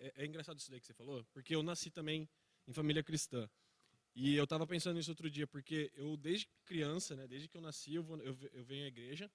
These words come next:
mudei, já, já sou um nômade, aí fui em várias, de várias igrejas, só que eu não consigo precisar o dia que eu me converti.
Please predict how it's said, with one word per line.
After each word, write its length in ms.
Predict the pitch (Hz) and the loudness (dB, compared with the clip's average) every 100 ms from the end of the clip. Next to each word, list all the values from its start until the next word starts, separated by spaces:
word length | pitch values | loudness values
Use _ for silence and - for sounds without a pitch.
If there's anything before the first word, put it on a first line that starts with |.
| _ | _
mudei, 420 | 131 123 139 165 107 | -14 -8 -4 -4 -4
já, 240 | 123 135 113 117 | -8 -8 -10 -18
já 100 | 117 | -18
sou 140 | - | -16
um 40 | 139 | -12
nômade, 360 | 131 160 135 | -10 -10 -10
aí 120 | 123 127 | -12 -14
fui 160 | 135 | -16
em 20 | |
várias, 320 | 117 123 143 123 | -12 -10 -10 -12
de 140 | 117 | -12
várias 240 | 127 143 143 | -8 -6 -6
igrejas, 380 | 117 131 170 - _ _ _ | -8 -8 -10 -16 _ _ _
só 140 | - | -4
que 80 | 185 | 0
eu 40 | 208 | 0
não 100 | 208 | 0
consigo 320 | 214 208 185 | -2 -4 -4
precisar 360 | 190 - 170 170 | -4 -4 -2 -4
o 40 | |
dia 160 | 156 165 | -4 -8
que 80 | |
eu 40 | 185 | -10
me 60 | |
converti. 400 | 180 180 180 123 | -10 -8 -10 -10